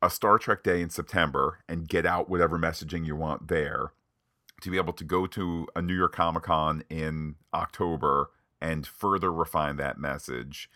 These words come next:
to then release stuff fall and winter, uh, to be able to loop around for First Contact Day, um, and hopefully, you know, be able to do more messaging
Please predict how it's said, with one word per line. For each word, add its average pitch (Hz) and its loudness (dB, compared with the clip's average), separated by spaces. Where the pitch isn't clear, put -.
to - -10
then 87 2
release 82 -2
stuff 80 -2
fall 85 2
and 76 -6
winter, 76 -4
uh, 80 0
to 95 -10
be 98 2
able 85 -2
to 85 -4
loop 95 -4
around 85 2
for 78 -12
First 80 -4
Contact 85 -2
Day, 71 -4
um, 73 -4
and 80 -2
hopefully, 78 -2
you 78 -2
know, 71 -4
be 85 -6
able 78 0
to 73 -12
do 82 -2
more 82 0
messaging 76 -2